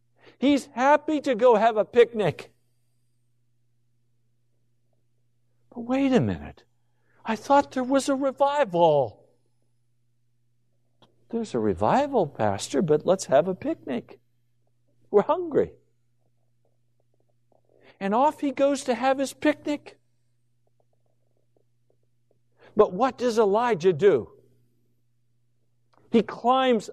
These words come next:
up higher. When revival comes, when the fire of God comes,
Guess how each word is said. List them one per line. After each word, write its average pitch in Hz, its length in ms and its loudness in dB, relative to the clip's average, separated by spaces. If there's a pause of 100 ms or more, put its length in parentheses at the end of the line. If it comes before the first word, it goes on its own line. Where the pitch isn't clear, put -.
up 240 320 4
higher. 160 720 0 (2500)
When 208 240 2
revival 220 680 2
comes, 208 500 -2
when 196 160 0
the 175 80 0
fire 247 380 0
of 180 100 -6
God 220 320 0
comes, 190 520 -2